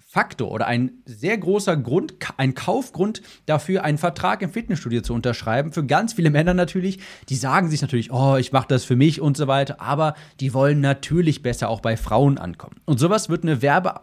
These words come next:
Werbung in so einem Sinn auch natürlich verdeutlichen. Oder, und das kennst du bestimmt,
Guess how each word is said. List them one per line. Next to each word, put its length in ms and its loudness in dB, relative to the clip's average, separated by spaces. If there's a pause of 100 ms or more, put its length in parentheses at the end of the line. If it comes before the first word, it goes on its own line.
Werbung 400 2
in 180 0
so 160 -2
einem 280 0
Sinn 240 -2 (220)
auch 220 -2
natürlich 400 -4
verdeutlichen. 640 -6 (400)
Oder, 420 2
und 160 2
das 160 2
kennst 240 0
du 60 -2
bestimmt, 400 0